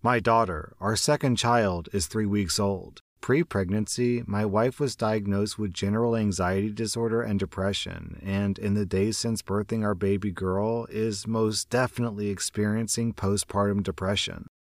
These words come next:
Our first child, our son, looks very much like her. In fact, if you look at baby photos of my wife, they look almost exactly like our son's baby photos.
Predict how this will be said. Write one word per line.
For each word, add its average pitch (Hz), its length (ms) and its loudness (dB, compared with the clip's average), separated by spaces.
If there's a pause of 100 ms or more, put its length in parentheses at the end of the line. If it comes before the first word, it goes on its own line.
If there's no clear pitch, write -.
Our 113 140 4
first 175 400 2
child, 82 480 0
our 107 180 2
son, 104 560 2
looks 104 340 -2
very 110 360 4
much 104 320 2
like 98 220 0
her. - 320 -6 (180)
In 110 160 2
fact, 139 540 2
if 107 180 -2
you 127 100 4
look 147 180 2
at 120 140 2
baby 101 300 4
photos 120 420 2
of 101 120 -2
my 104 120 2
wife, 101 680 0
they 110 120 2
look 151 220 2
almost 156 380 4
exactly 127 520 2
like 120 220 4
our 120 160 4
son's 120 380 2
baby 95 300 0
photos. 92 640 -6